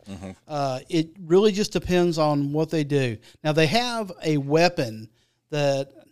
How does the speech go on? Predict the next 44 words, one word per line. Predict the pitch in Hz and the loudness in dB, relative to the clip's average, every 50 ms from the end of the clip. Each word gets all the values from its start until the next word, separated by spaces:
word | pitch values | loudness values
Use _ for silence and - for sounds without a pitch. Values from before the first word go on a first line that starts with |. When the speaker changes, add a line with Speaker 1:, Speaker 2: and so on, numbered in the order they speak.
| _ _ _ _ | _ _ _ _
Speaker 2:
I | - 156 156 | -6 -2 0
wanted | 156 160 160 156 151 143 | 0 2 2 0 0 -2
to | 135 131 | -2 -4
mention. | 139 151 156 156 - - 127 120 | -2 0 0 -2 -2 -4 -8 -8
That's | 147 - - - | -8 -8 -8 -6
Andrew | - 170 175 170 156 156 147 | -4 -2 -2 -2 -2 -2 -4
Martin, | 135 131 135 135 131 131 110 110 110 - 117 - - | -4 -4 -4 -4 -6 -6 -10 -14 -18 -20 -20 -20 -18
the | 139 | -16
senior | - - 156 151 147 135 120 | -12 -8 -6 -6 -6 -6 -8
kicker. | - - 151 139 131 - 110 110 117 _ _ _ _ | -10 -10 -10 -10 -10 -12 -16 -20 -20 _ _ _ _
Speaker 1:
Yep. | 92 82 78 - _ _ | -16 -16 -16 -16 _ _
Speaker 2:
I, | - 139 131 - | -18 -18 -14 -8
I | - 160 156 | -6 -6 -6
think | - - 214 220 214 - | -4 -2 -2 -2 -2 0
that, | 180 165 151 147 139 - - _ _ _ _ _ _ | 2 2 2 2 -2 -8 -18 _ _ _ _ _ _
yeah, | - - - - - - _ _ _ - 190 | -20 -20 -20 -20 -20 -20 _ _ _ -6 0
when | 175 170 | 2 2
you | 175 | 2
talk | 160 - 254 262 262 | 4 4 2 4 4
about | 220 202 175 | 2 2 4
getting | 160 180 175 175 | 4 4 4 4
into | 170 165 156 143 | 4 2 2 0
close | - - 170 165 156 | 2 2 2 2 2
games, | - - 170 165 165 165 160 - - - - _ - | 2 2 4 4 4 2 2 -2 -8 -16 -20 _ -4
more | 156 170 202 220 208 | 0 2 4 4 4
and | 196 190 | 4 2
more | 185 185 175 | 2 2 2
special | 165 - - 175 160 - - 160 | 0 0 0 0 0 0 -2 -4
teams | - - 160 151 147 139 | -2 0 0 2 0 0
shows | - - 151 139 143 139 131 143 | -2 -2 0 0 0 -2 -2 -2
up. | 135 123 - _ _ - - - - _ _ _ _ | -2 -2 -4 _ _ -20 -20 -20 -20 _ _ _ _
Uh, | - 147 147 143 147 | -2 0 2 2 2
we | 147 | 0
saw | 143 - 170 170 170 | 2 4 6 6 6
it | 165 | 6
last | 165 170 170 170 160 - - | 4 2 2 2 0 -2 -4
year. | 175 160 | -2 -2
I | 156 | 0
think | 147 165 160 | 0 0 0
we'll | 165 156 | -2 -4
see | - - 156 | -4 -2 -4
it | 147 143 | -2 -2
this | 160 170 165 - | -2 -2 -2 0
year. | 185 180 165 | -2 -2 -2